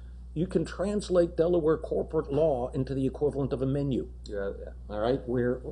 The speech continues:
Speaker 1: okay, here, here are your protective provisions, all right, increasing order of price that you have to pay in each one of these cases. And what then happens is you can actually wind up with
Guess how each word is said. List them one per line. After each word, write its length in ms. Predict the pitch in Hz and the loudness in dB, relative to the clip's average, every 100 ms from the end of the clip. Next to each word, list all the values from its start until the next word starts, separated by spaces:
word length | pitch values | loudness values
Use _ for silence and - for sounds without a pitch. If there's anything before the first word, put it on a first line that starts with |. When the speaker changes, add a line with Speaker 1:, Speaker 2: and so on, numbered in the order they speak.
| - | -2
Speaker 1:
okay, 440 | - - 220 180 | -2 0 0 0
here, 200 | - 165 - - - | -4 -6 -6 -14 -2
here 160 | 151 226 | 4 6
are 40 | |
your 120 | 240 | 6
protective 520 | 226 208 202 185 185 | 2 2 0 0 -2
provisions, 580 | 185 160 165 160 190 - - - - - 123 | 0 4 4 2 -2 -6 -10 -14 -14 -10 -2
all 80 | |
right, 160 | 131 147 - - - - | 2 2 -2 -14 -14 -2
increasing 500 | 175 202 - 175 - 147 | 2 2 2 -2 -2 -4
order 340 | 139 143 147 | -2 0 0
of 160 | 120 - | -2 -6
price 360 | - 127 120 | -2 -2 -2
that 120 | 117 | -8
you 100 | 113 | -10
have 180 | 107 107 | -8 -8
to 60 | - | -10
pay 300 | - 104 85 - | -8 -8 -8 -10
in 80 | 101 | -10
each 220 | 95 98 | -10 -10
one 160 | 104 98 | -12 -12
of 60 | |
these 160 | 95 87 | -12 -12
cases. 500 | - - - - - - - - - - 151 | -14 -14 -14 -14 -14 -14 -14 -14 -16 -6 -2
And 180 | 156 | 0
what 220 | 151 185 185 | 2 0 2
then 160 | 190 | 0
happens 600 | 143 196 214 175 151 135 | 0 0 2 2 0 0
is 240 | 165 160 131 | 4 4 4
you 80 | |
can 160 | 131 151 | -2 -4
actually 420 | 160 190 - 185 156 | -4 -6 -2 2 2
wind 400 | 127 165 175 170 | 2 0 0 2
up 220 | 156 - | 0 0
with 400 | 143 143 - | 4 4 2